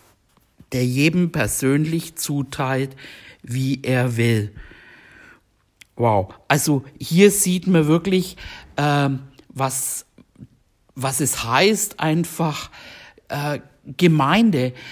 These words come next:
dass eine Gemeinde eben aus verschiedenen Ämtern, aus verschiedenen Gaben, äh, besteht.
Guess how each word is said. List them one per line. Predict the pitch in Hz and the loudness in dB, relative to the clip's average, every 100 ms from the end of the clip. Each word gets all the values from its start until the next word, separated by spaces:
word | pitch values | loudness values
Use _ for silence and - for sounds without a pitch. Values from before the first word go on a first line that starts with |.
| - - | -20 -6
dass | - 139 - - | -2 0 -2 0
eine | 143 143 | 0 2
Gemeinde | 139 139 143 135 147 196 208 202 196 196 - - - | 2 0 2 2 2 2 4 2 0 -6 -16 -12 0
eben | 180 160 156 160 147 - - - - | 2 2 2 2 0 -6 -18 -10 -2
aus | 131 131 | 0 0
verschiedenen | - 135 - 156 151 147 127 120 | -4 -4 -4 -4 -2 -2 0 -2
Ämtern, | - 156 190 196 196 170 | 0 0 0 0 0 0
aus | 170 135 131 | -2 -2 -4
verschiedenen | - 131 - 147 135 127 120 120 | -6 -6 -6 -4 -2 -2 -2 -4
Gaben, | 117 120 131 175 180 185 175 - - - - | -2 -2 2 0 2 2 2 -2 -16 -18 -10
äh, | - 156 151 - | -2 0 0 -2
besteht. | 156 151 - - 156 156 156 | -4 -2 -4 -2 0 2 0